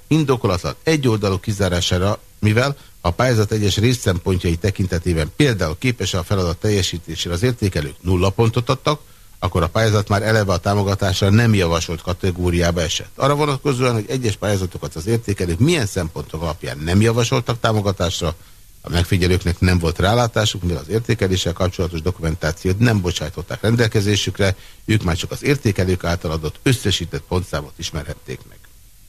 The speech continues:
Emellett az Ökotárs Alapítvány az értékelés szakaszában befolyásolta az értékelők által adott pontszámokat is. Az alapítvány igazgatója ugyanis arról tájékoztatta egyik munkatársát, hogy amennyiben a két értékelő által adott pontszám között jelentős különbség van,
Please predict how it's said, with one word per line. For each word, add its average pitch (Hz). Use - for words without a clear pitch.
Emellett 170
az 147
Ökotárs 135
Alapítvány 90
az 85
értékelés 127
szakaszában 101
befolyásolta 98
az 92
értékelők 98
által 101
adott 92
pontszámokat 90
is. -
Az 90
alapítvány 113
igazgatója 110
ugyanis 82
arról 120
tájékoztatta 98
egyik 85
munkatársát, 127
hogy 98
amennyiben 95
a 87
két 135
értékelő 95
által 87
adott 82
pontszám 82
között 76
jelentős 98
különbség 120
van, 120